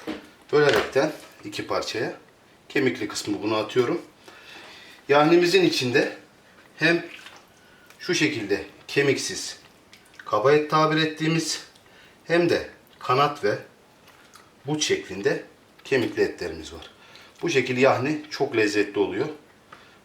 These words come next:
Bu şekil yapmanızı öneririm. Biraz işçilik gerektiriyor ama sonucunda leziz bir av yemeği yemiş oluyoruz. Evet arkadaşlar, tahtalı yahnisi için etlerimizi parçaladık.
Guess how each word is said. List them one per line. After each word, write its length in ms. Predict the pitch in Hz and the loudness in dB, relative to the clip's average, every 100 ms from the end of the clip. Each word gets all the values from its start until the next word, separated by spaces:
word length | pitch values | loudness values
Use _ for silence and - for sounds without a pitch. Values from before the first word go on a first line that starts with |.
| - | -8
Bu 60 | |
şekil 260 | - 104 101 | -6 -4 0
yapmanızı 540 | 120 - 107 101 98 | 0 0 -2 0 4
öneririm. 400 | 110 104 98 101 | 4 2 -2 -2
Biraz 200 | 131 123 | 2 2
işçilik 380 | 120 - 131 127 | 0 -4 -4 -2
gerektiriyor 520 | 101 104 - - - | -2 -2 -6 -6 -2
ama 220 | 151 143 - - _ _ _ _ _ _ _ _ _ _ _ _ _ - | 0 -2 -4 -12 _ _ _ _ _ _ _ _ _ _ _ _ _ -6
sonucunda 720 | - 123 104 95 98 135 135 - - | 2 2 2 -2 0 0 -2 -12 -2
leziz 380 | 117 110 92 - | 0 0 -4 -2
bir 140 | 127 127 - | -2 -2 -6
av 180 | 110 104 | -2 0
yemeği 340 | 95 95 113 | -2 -2 -2
yemiş 260 | 98 95 - | -2 -6 -8
oluyoruz. 440 | 80 78 - - - - - _ _ _ _ _ _ - - - - - - - - - - - - - - - - - | -10 -10 -14 -16 -18 -20 -20 _ _ _ _ _ _ -20 -20 -20 -20 -20 -20 -20 -20 -20 -20 -20 -20 -20 -20 -20 -20 -6
Evet 260 | 113 120 107 | 2 4 4
arkadaşlar, 580 | 107 - 110 - 92 92 | 2 4 4 2 -4 0
tahtalı 400 | 107 104 117 113 | 2 4 4 6
yahnisi 380 | 110 110 107 113 | 4 2 -2 -4
için 280 | - 110 110 | -2 -4 -4
etlerimizi 560 | 110 104 117 113 110 117 | -4 0 4 4 2 2
parçaladık. 600 | 117 113 117 104 135 - | 2 2 2 2 -2 -8